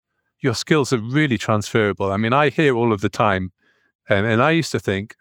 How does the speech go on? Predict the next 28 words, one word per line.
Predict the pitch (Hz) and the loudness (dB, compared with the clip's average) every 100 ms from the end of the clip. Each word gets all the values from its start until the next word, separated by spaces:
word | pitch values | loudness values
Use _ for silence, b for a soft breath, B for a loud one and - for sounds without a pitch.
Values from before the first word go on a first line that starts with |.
| 107 | -4
"Okay, | 98 101 | -2 0
I've | 104 101 | 0 2
only | 113 117 107 | 2 2 2
worked | 113 101 - | 0 0 -4
in | 95 | -6
sales. | - 104 98 107 - - _ _ _ - | -2 0 -2 -6 -12 -14 _ _ _ -4
What, | 110 - | -2 0
what | 127 120 | 0 0
can | 143 | 2
I | 107 | 2
actually | 107 - | 0 -4
do? | 107 110 98 | -2 0 2
All | 107 113 117 | 2 2 2
I, | 107 | 2
all | 113 117 | 2 2
I've | 104 | 2
ever | 104 92 | 0 0
done | 107 98 | -2 -2
is, | - | -2
I've | 101 | -2
got | 147 135 | 0 0
no | 123 | 0
qualifications, | - 117 - - 104 - 104 | 0 -2 -2 -2 -2 -2 -2
I've | 98 | -2
just | 90 110 - | -2 -4 -2
worked | 98 | -4
in | 101 | -2
sales." | 127 110 101 | 0 0 -2